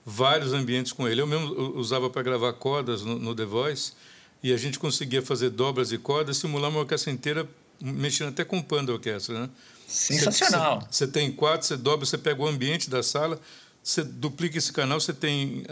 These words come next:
Speaker 1: as cordas na frente, o ambiente na traseira, você faz o que, separado, né? Você faz o que você quiser.
Speaker 2: Sim.
Speaker 1: E, assim, a experiência final do Ambisonic, normalmente o cara vai ouvir em binaural, né?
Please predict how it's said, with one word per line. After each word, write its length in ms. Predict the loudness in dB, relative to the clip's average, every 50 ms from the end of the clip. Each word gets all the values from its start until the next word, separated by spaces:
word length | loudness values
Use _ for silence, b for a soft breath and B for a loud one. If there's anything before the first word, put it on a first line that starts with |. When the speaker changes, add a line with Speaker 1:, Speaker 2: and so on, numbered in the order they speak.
| -6 -4 -2
Speaker 1:
as 100 | -2 -2
cordas 320 | -2 0 0 0 0 0 0
na 120 | 0 0
frente, 360 | -2 -2 -2 -2 -2 -2 -2
o 40 | -2
ambiente 360 | -2 0 0 0 -2 -2 -2
na 100 | -4 -4
traseira, 440 | -2 0 -2 -2 0 0 -2 -2 -2
você 160 | -4 -4 -4
faz 240 | -4 -4 -4 -4 -4
o 20 |
que, 100 | -6 -6 -8 -8 -8 B B B -2
separado, 560 | 0 0 2 2 2 2 4 4 4 2 2
né? 80 | 0 0
Você 140 | 0 0
faz 160 | -2 -2 -4 -4
o 40 |
que 40 | -4
você 140 | -4 -4 -4
quiser. 360 | -6 -4 -2 0 0 -2 -2 B B B B B B B B B B -10
Speaker 2:
Sim. 340 | -6 -4 -2 0 2 2 4
Speaker 1:
E, 320 | 4 4 2 2 0 -2 -2
assim, 500 | 0 0 2 2 2 2 2 0 -2 -6 -10 -20 -20 _ _ _ _ _ _ -20 -20 _ _ _ _
a 140 | -4 -2 0
experiência 500 | 0 0 2 2 2 2 2 0 0 0
final 520 | 0 2 2 4 4 4 2 0 0 -4 -8 -20 -20 -20 _ _ _ -20 -20 -18
do 220 | -8 -4 0 0
Ambisonic, 640 | 0 0 0 -2 -2 0 0 0 0 0 -2 -2 -4 -6
normalmente 540 | -4 -2 -2 0 0 0 0 -2 -2 -4
o 40 | -4
cara 200 | -2 -2 -2 0
vai 160 | 0 0 0
ouvir 220 | 0 0 0 0 0
em 40 | 0
binaural, 480 | 0 -2 -2 -2 -2 -2 -2 -2 -4
né? 120 | -6 -8